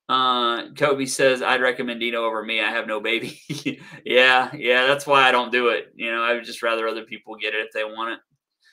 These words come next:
Alfie says, "Hey, Rob, late to the stream today. Only just seen the Medium article. Sorry if you've already gone over it. Um, would like to hear what you think." Um, I think tomorrow is gonna be interesting as far as the way the market goes. I think these should not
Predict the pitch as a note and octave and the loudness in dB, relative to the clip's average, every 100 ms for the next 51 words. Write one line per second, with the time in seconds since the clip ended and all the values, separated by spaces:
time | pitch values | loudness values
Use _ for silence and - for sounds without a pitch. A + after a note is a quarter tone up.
0 | _ - E3 E3+ E3+ F3 D3+ D3+ D#3+ D#3 | _ -2 -2 -2 -4 -2 -2 -2 0 2
1 | D3 D3 C#3+ C#3+ C3+ - E3+ D#3 D#3 D#3+ | 2 2 -4 -6 -10 -8 -8 -6 -2 0
2 | D#3 - C#3 C#3+ C3+ C3+ C3+ C3+ B2+ B2 | -2 -4 -6 -8 -6 -6 -6 -10 -10 -8
3 | C3+ C#3 B2+ C3 C3+ C#3 B2+ - B2 B2 | -6 -6 -4 -4 -4 -6 -8 -4 0 0
4 | A#2+ A#2 B2 A#2 A#2+ A#2 A2+ A#2 A#2 - | 0 -4 -6 -6 -2 -2 -4 -6 -6 -4
5 | C#3 C#3+ D3 D3 C#3+ C#3+ C3+ _ A#2+ B2 | -2 -2 -2 -2 0 0 -4 _ -4 -2
6 | B2 A#2 A#2 A2 - _ _ _ _ - | 0 -2 -4 -8 -20 _ _ _ _ -12
7 | A#2+ B2 B2 - C3+ C3+ C#3 D3 A3+ - | -6 -4 -4 -6 -6 -4 -8 -10 -12 -12
8 | _ _ _ _ F#3 G#3+ A3+ G3 D3 - | _ _ _ _ 2 2 2 -2 -8 -14
9 | _ _ _ - C3+ D3+ F#3+ G3 - F#3 | _ _ _ -6 -4 -4 -8 -12 -10 -6
10 | E3+ F3+ G3 G3+ F3+ G3+ F#3+ G3+ B3 G3+ | 0 2 4 2 -2 -8 -8 -10 -10 -10
11 | - F3 D3+ C#3 D#3+ D#3+ D#3+ D#3+ D#3+ C#3+ | -6 -6 -6 -6 -4 -4 -2 -2 0 0
12 | D#3+ E3 E3 E3+ F3+ - C3+ - E3 D#3+ | 0 -2 0 0 0 0 -4 -2 -6 -8
13 | E3 D3+ - D3+ C3+ C#3 | -10 -8 -6 -4 0 0